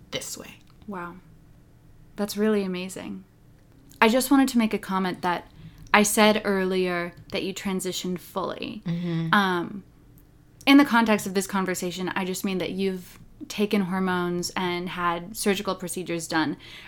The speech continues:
Speaker 2: What I do not mean is that in order to be legitimately trans, people have to, quote unquote, fully transition. Um, and I just wanted to make that disclaimer on what I had said. Um,
Speaker 1: I appreciate that.
Speaker 2: Yeah.
Speaker 1: Yeah. 'Cause again, like, I consider me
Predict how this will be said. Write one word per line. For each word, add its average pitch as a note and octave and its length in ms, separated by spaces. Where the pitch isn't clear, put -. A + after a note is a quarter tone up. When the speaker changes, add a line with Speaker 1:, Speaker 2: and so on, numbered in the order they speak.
Speaker 2:
What G3+ 180
I F3+ 80
do F#3 120
not G#3+ 400
mean F3+ 320
is F3 220
that F3+ 240
in G#3 160
order G3+ 280
to G3+ 140
be G3 120
legitimately F#3 540
trans, E3+ 360
people F3+ 240
have F3 240
to, F3+ 100
quote F3+ 200
unquote, F3 340
fully F3+ 300
transition. F3 760
Um, F#3 280
and G3+ 100
I F#3 60
just - 160
wanted F#3 180
to F#3+ 100
make F#3 160
that - 160
disclaimer F#3 420
on E3+ 240
what - 220
I G3 120
had F3+ 180
said. - 300
Um, F3 440
Speaker 1:
I F3 60
appreciate F3 500
that. E3 220
Speaker 2:
Yeah. G3 120
Speaker 1:
Yeah. F#3+ 340
'Cause A3 200
again, G#3 480
like, E3+ 300
I G3 120
consider F3 880
me E3 720